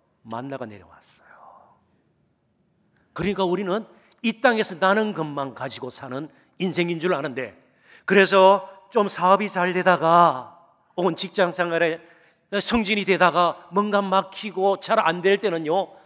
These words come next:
하나님 없는 것처럼 우리는 주저앉을 때가 많아요. 만나를 주셨던 하나님께서는요, 이 땅에서 나지 않는 것처럼 보이는 것들을 통해서도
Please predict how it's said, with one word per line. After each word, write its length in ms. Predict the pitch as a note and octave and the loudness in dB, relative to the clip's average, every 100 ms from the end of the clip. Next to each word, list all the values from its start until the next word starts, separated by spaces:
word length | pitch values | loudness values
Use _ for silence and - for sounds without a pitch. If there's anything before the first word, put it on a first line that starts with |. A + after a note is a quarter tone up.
| _ | _
하나님 420 | - A3 G#3+ G#3+ G3 | -6 -4 -4 -6 -6
없는 320 | E3+ G#3 A#3 | -6 -6 -10
것처럼 420 | A#3+ - A3+ A3 | -12 -10 -10 -8
우리는 260 | G3 G#3+ G#3 | -8 -8 -12
주저앉을 420 | A3+ G#3 G3+ G3 | -10 -8 -6 -6
때가 200 | G3+ F3+ | -4 -4
많아요. 580 | C#3+ D3+ E3+ C#3 C#3+ G#2 _ _ _ _ _ _ _ _ _ _ _ - | -2 -2 -2 -2 -6 -10 _ _ _ _ _ _ _ _ _ _ _ 2
만나를 420 | D#3+ A3 A3 A3+ | 4 4 2 -4
주셨던 360 | - G#3 G3 | -4 -4 -2
하나님께서는요, 1080 | D3+ E3+ E3+ D#3+ D3 C3+ C3 A#2+ A#2+ C3 D3+ - _ _ | -2 -4 -4 -6 -10 -10 -12 -12 -10 -10 -12 -18 _ _
이 140 | A3 G#3+ | -6 0
땅에서 340 | A3 G3+ F#3 | 0 0 -4
나지 400 | E3 F#3+ G3 G#3 | 0 0 0 -6
않는 400 | - D3+ F3 G3 | -4 -4 -4 -6
것처럼 560 | G#3+ G3+ - G3+ F#3 - | -6 -6 -6 -6 -6 -6
보이는 380 | C#3+ E3+ F3 | -2 0 -2
것들을 320 | D#3 D#3+ D#3+ D3+ | -4 -6 -6 -6
통해서도 640 | G3 G3 D#3+ F3 G#3 G3 | -6 -8 -6 -4 -4 -4